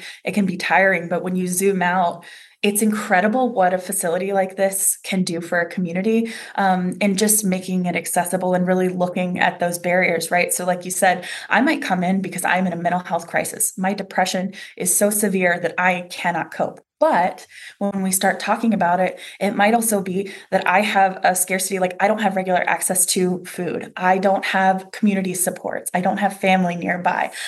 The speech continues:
I have trouble with childcare, right? There's a number of things that can really contribute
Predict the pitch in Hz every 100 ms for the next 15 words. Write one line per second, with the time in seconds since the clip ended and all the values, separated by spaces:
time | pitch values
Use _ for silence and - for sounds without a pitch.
0 | - 175 180 185 185 208 208 226 233 -
1 | 196 262 240 - 180 - 190 196 202 208
2 | 196 196 190 202 226 202 185 - 190 190
3 | 175 180 - 190 - 190 180 185 196 170
4 | - 170 - 190 180 147 -